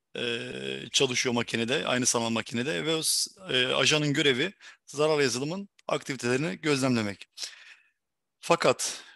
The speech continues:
e, ikisi aynı ortamda çalıştığı için sandbox ajanı zararlı yazılımın aktivitelerini izlerken zararlı yazılımda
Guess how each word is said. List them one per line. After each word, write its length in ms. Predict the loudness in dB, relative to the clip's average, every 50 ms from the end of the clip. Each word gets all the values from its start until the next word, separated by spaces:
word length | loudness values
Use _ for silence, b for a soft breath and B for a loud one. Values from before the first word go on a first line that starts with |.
| B B B
e, 200 | -8 -4 -4 -2
ikisi 300 | -2 0 0 2 4 4
aynı 180 | 4 4 4 2
ortamda 320 | 0 0 0 -2 -2 0
çalıştığı 420 | 0 0 0 0 0 0 0 0 -2
için 300 | -2 -2 -2 -4 -4 -2
sandbox 500 | -2 0 0 0 0 0 -2 0 0 0
ajanı 540 | 0 2 2 2 0 0 -2 -4 -8 -6 -2
zararlı 340 | 0 2 2 2 2 0
yazılımın 340 | -2 -2 -2 -2 -2 -2 0
aktivitelerini 640 | -2 -2 -4 -6 -8 -6 -4 -2 -2 0 0 0 0
izlerken 640 | 0 2 2 4 2 4 2 0 0 -2 -2 -8 -14 _ _ _ _ -6
zararlı 380 | -2 -2 0 0 -2 -2 -2
yazılımda 520 | -2 -2 -2 0 0 0 0 0 -2 -4